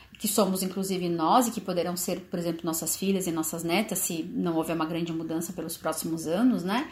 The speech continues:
Essas meninas, elas crescem no mundo patriarcal, num mundo que valoriza a visão masculina sobre as coisas. Então, num mundo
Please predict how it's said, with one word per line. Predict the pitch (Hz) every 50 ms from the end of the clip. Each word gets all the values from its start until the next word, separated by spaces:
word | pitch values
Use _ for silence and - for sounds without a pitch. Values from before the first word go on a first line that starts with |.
| - - -
Essas | - 202 214 - 240 220
meninas, | 233 233 220 220 233 262 294 269 220 202 - - -
elas | 214 214 220 233 226 -
crescem | - - - 233 226 240 302 359 381 381 381 - - 247 220
no | 220 214
mundo | 202 196 190 185 180 180
patriarcal, | 175 - 170 170 - - 175 165 - - - 165 147 - - - - - - _ - - - - - - - -
num | 202 190 196 196
mundo | 190 190 208 226 269 311 359 359 349 294 208 190
que | 196 - 214 190
valoriza | 196 196 208 220 202 190 185 190 214 254 294 311 254 202 202 - -
a | 180 190
visão | 190 190 208 190 180 175 - 185 208 247 285 262 214 - -
masculina | 196 202 226 277 277 - - - 247 220 202 214 262 311 359 311 233
sobre | - - - 190 175 170 170
as | 170 -
coisas. | - - 170 165 165 165 - - - - - - - - - - -
Então, | - 196 196 196 220 214 220
num | 220 226 226 220
mundo | 220 220 247 294 349 370 370 302 226 202 185 175 165 165